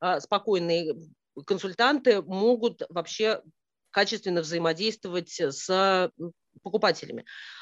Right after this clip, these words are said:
А, давайте поговорим про, собственно, сам, э, саму организацию вот сервиса сейчас в магазине. Очень кратко, э, потому что, я так понимаю, времени у нас остаётся не очень много.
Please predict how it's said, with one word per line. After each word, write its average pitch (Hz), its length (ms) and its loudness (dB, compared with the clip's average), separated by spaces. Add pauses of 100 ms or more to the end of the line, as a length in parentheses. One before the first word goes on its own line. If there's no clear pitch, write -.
(140)
А, 175 300 2 (480)
давайте 202 400 2
поговорим 214 520 2
про, 247 440 2
собственно, - 380 -6
сам, 233 360 -2
э, 196 240 -4
саму 214 280 0
организацию 208 680 -2
вот 175 140 -10
сервиса 214 380 -4
сейчас 196 380 -2
в - 40 -10
магазине. 175 580 -2
Очень 220 360 0
кратко, 220 460 0
э, 180 440 0
потому 175 220 -6
что, 170 140 -8
я 165 60 0
так 165 120 -10
понимаю, 175 200 -4
времени 165 340 2
у 156 80 4
нас 156 200 -2
остаётся 160 460 -2
не 165 100 -4
очень 165 200 -6
много. 220 300 2